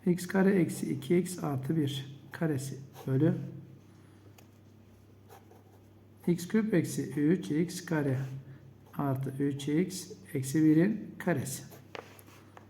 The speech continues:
Burada ne var? Ee, fonksiyonda F, F. F,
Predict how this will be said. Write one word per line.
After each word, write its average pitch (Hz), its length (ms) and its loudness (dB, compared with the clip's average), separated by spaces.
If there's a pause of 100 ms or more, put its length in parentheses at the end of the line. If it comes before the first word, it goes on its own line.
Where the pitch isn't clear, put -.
(1200)
Burada 190 180 10
ne 214 80 12
var? 208 260 12
Ee, 147 400 10 (340)
fonksiyonda 175 680 6
F, 170 340 6
F. 151 300 6 (840)
F, 165 240 8